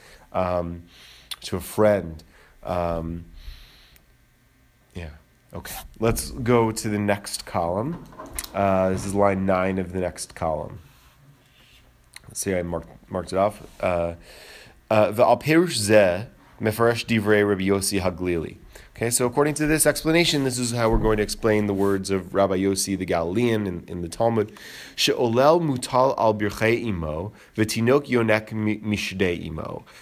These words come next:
Okay, that an, that an inf-, that a, that a toddler or an infant, uh, rides on the shoulders of, uh, of his mother. And a, and a suckling infant, uh, nurses from the breasts of his mother.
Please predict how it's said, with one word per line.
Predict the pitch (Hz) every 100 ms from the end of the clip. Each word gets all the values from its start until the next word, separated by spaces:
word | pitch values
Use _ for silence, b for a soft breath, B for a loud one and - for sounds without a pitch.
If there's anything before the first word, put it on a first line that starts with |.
| B
Okay, | - 123
that | 123 117
an, | 113 107 -
that | - 110 107
an | 107 147
inf-, | 165 170 -
that | 127 123
a, | 117 110
that | 117
a | 110
toddler | - 151 160 139 123 107 98
or | 95
an | 98
infant, | 156 - 139 120 - -
uh, | 101 98
rides | 101 107 113 120
on | 113 107
the | 101 98 92 82
shoulders | - 113 113 107 95
of, | 98 87 -
uh, | 95 90 78
of | 95 87
his | 87 85
mother. | 87 76 73 - _ _ _ _ _ _ _ - -
And | 120
a, | 107 101 - _ _ _ - - _ _
and | 113
a | 110
suckling | - 143 147 131 117
infant, | 135 147 127 104 - B B B B -
uh, | 104 104 98 110
nurses | 110 131 131 123 110 -
from | 110
the | 101
breasts | 90 101 95 -
of | 92 85 -
his | 95 82
mother. | 78 76 82